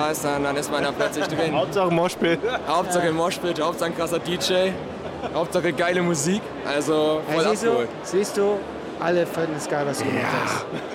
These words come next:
Speaker 1: Legst du da jetzt öfters mal auf, oder wird dich
Speaker 2: Äh,
Speaker 1: noch
Speaker 2: nee, das war jetzt wirklich im Zuge. Vielleicht, es ist noch mit in der Schwebe, aber vielleicht Februar.
Speaker 1: Also ich glaube, Februar bin ich dann wieder in Köln.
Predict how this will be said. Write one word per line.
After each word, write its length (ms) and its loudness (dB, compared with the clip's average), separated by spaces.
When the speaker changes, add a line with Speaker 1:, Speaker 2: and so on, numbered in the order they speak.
Speaker 1:
Legst 180 0
du 40 0
da 80 4
jetzt 220 2
öfters 320 0
mal 100 2
auf, 240 2
oder 200 2
wird 160 0
dich 80 2
Speaker 2:
Äh, 320 6
Speaker 1:
noch 80 0
Speaker 2:
nee, 120 6
das 200 0
war 140 4
jetzt 180 0
wirklich 260 0
im 80 -2
Zuge. 340 4
Vielleicht, 460 2
es 0 -
ist 60 -8
noch 320 4
mit 160 -2
in 80 -2
der 100 2
Schwebe, 320 4
aber 200 4
vielleicht 280 0
Februar. 480 2
Speaker 1:
Also 180 0
ich 100 0
glaube, 380 2
Februar 320 0
bin 140 0
ich 60 -2
dann 180 0
wieder 160 2
in 80 -4
Köln. 280 2